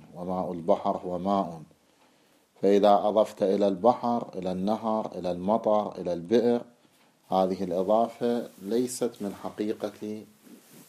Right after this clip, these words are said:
هذا القسم من الماء، وإنما هي لأجل التعيين والتمييز، تمييز هذه الأقسام بعضها عن البعض الآخر. فيصح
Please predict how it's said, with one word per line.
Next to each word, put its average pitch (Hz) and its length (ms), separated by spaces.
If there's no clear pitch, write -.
هذا 92 240
القسم 95 420
من 90 180
الماء، 85 440
وإنما 107 600
هي 104 160
لأجل 120 600
التعيين 117 1200
والتمييز، 104 1120
تمييز 98 500
هذه 90 260
الأقسام 92 540
بعضها 95 420
عن 82 100
البعض 92 360
الآخر. 151 540
فيصح 101 840